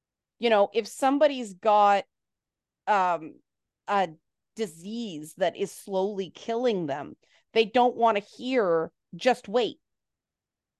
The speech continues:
Every moment you delay makes the treatment less effective. So telling these teenagers, "You might not be sure. Just wait."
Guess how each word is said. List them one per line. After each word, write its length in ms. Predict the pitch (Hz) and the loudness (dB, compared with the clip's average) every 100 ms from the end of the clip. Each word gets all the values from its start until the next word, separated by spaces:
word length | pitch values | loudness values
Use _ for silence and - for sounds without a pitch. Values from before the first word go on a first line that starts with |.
| _ | _
Every 440 | 247 262 233 277 | 6 6 4 2
moment 520 | 254 240 247 247 220 214 | 4 6 4 4 0 -4
you 140 | 208 | -12
delay 760 | 175 208 226 233 185 139 175 180 - | -6 2 6 8 6 2 -6 -14 -4
makes 300 | 208 196 - | 0 0 -2
the 100 | 220 | -8
treatment 460 | - 240 233 220 | -4 -4 -2 -6
less 200 | 202 190 | -4 -6
effective. 500 | - - 208 - - - _ _ _ _ _ _ _ | -6 -2 -2 -2 -12 -12 _ _ _ _ _ _ _
So 260 | - - 247 202 | -8 -2 -2 -4
telling 640 | - 220 294 339 269 240 214 | -10 2 4 4 2 0 -6
these 320 | 202 220 208 - | -10 -10 -10 -12
teenagers, 960 | - 311 285 202 175 190 165 160 156 _ - _ | -6 -2 0 0 -4 -4 -4 -4 -8 _ -20 _
"You 220 | - 320 392 | -4 0 4
might 180 | 349 | 4
not 240 | 277 254 - | 4 2 2
be 120 | 208 | -4
sure. 460 | - - 143 - - _ _ _ _ _ - | -10 -10 -10 -14 -20 _ _ _ _ _ -6
Just 300 | 254 359 - | 0 0 0
wait." 240 | 180 - | -4 -4